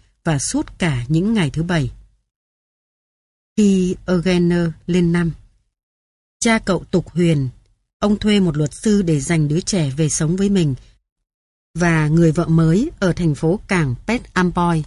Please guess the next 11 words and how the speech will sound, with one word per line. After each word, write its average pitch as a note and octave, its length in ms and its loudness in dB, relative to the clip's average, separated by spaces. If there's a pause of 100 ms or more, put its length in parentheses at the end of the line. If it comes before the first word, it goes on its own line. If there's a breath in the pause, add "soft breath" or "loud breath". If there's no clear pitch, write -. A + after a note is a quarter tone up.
(420)
nơi A3+ 160 4
ông G#3 260 0
có F3+ 180 -4
việc G3 260 -2
làm D3+ 300 0
trong G#3 240 0
một D#3+ 80 0
xưởng D3 340 0
sửa D3+ 200 0
chữa D3+ 180 -4
tàu. D3 360 -2